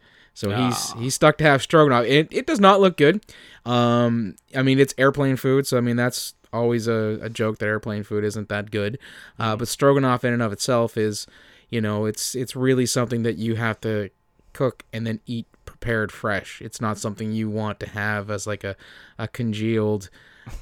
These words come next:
Speaker 1: ready to go meal. So it, it looks gross, and it's, it's full of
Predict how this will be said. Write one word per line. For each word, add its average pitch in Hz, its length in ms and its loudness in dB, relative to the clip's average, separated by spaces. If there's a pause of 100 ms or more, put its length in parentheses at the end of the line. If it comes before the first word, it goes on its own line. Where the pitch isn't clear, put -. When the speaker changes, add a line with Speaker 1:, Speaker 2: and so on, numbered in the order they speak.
(100)
Speaker 1:
ready 123 380 4
to 117 200 2
go 117 680 4
meal. 131 640 2
So 175 220 6
it, 214 260 8
it 262 120 8
looks 262 220 0
gross, 226 400 2
and 170 160 -2
it's, 156 140 -6
it's 139 200 -2
full 165 300 2
of 123 280 2